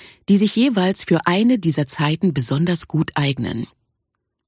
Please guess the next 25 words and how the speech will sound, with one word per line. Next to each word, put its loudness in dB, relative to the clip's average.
Selbstverständlich 0
aber 0
lassen 2
sie 2
sich -2
auch 0
zu 0
jeder 0
anderen -2
effektiv -4
anwenden. -4
Einige 2
der 2
Übungen 2
sind 0
so 0
einfach, -2
dass 2
sie 2
sich 0
jederzeit -2
und 0
überall 0
durchführen -2
lassen. -6